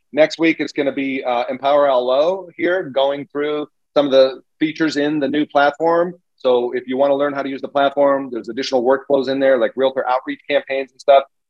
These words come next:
Show up for that call, 'cause every second, uh, Friday of the month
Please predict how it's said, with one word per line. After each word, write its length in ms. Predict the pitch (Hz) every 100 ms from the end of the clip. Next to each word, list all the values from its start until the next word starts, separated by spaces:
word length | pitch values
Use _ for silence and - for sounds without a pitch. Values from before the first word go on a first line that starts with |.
| _
Show 300 | - - 139
up 120 | 139
for 80 | 135
that 200 | 135 120
call, 400 | 139 135 143 143 _ _
'cause 120 | 117
every 300 | 123 127 131 -
second, 580 | 151 139 139 135 127 -
uh, 280 | 120 120 117 - _ _ _ _ _ _ _
Friday 340 | 143 131 135 135
of 100 | 120
the 80 |
month 320 | 120 120 139